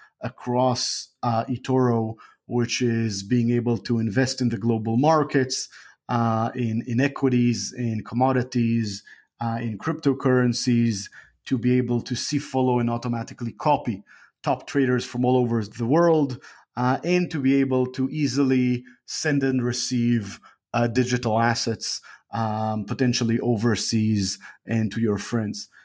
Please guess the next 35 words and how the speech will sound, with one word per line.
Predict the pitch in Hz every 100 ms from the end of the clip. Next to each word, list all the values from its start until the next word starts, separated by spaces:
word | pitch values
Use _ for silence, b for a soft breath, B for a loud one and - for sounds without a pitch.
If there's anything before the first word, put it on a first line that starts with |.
| b b
So, | - 135 131 131
so | 127 - 127 123 - -
when | - 131
we | 131
look | 156 156
at | 135 110 120 -
all | 135 139
of | 127 113
these | 123 123
areas | 143 151 143 123 110 101
of, | 117 98 -
of | 120 95 - _
trading | - 143 131 127
and | 135
investing, | 135 180 185 143 135 127 B B B
we're | -
basically | 139 147 147 135
ma-, | 117 123 131 131
mapping | 127 131 123 - 120
out | 113 107 98 - -
the | 107 98 _
different | 131 127 139 135
players, | - 127 117 110 107 107
and | 110
then | 113 110
we're | 110
reaching | 113 131 131 127
out | 120 110
to | 113
them. | 107 113 104 104 B B B B B -
We're, | 117 113 -
we're | 120
creating | 117 - 143 135 123
that | 120 107
dialogue. | 113 113 110 107 110 107 98